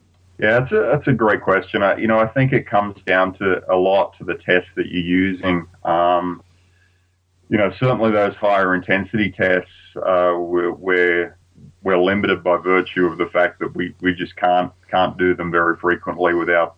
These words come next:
uh, kind of digging a, digging a hole for ourselves, you know. Um, and I,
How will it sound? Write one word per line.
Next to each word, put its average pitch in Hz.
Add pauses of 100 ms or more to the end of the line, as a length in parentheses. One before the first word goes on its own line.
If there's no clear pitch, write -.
uh, 82
kind 87
of 85
digging 87
a, 80
digging 87
a 80
hole 87
for 90
ourselves, 85
you 90
know. 87 (500)
Um, 82
and 87
I, 80